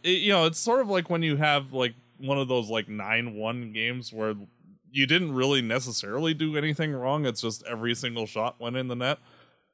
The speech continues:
And you just kinda like, "Well, that game tape happened." You throw it <laughs>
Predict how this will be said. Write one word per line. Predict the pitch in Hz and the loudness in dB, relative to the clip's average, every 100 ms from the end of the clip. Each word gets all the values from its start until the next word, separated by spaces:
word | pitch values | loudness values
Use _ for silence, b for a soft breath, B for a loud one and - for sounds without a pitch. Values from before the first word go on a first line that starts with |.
| b _ - | b _ 0
And | 131 120 120 120 | 4 6 6 4
you | 120 | 0
just | 120 127 - | 0 0 2
kinda | 135 123 | 2 4
like, | 120 117 156 | 2 2 2
"Well, | 220 196 | 4 4
that | 165 170 | 6 4
game | 160 147 | 4 2
tape | 127 139 127 | 2 0 0
happened." | 123 120 117 139 135 | 2 2 2 -2 -2
You | 104 | -4
throw | - 120 120 | -4 -2 -2
it | - | -2
<laughs> | 151 - 233 165 | -6 0 2 2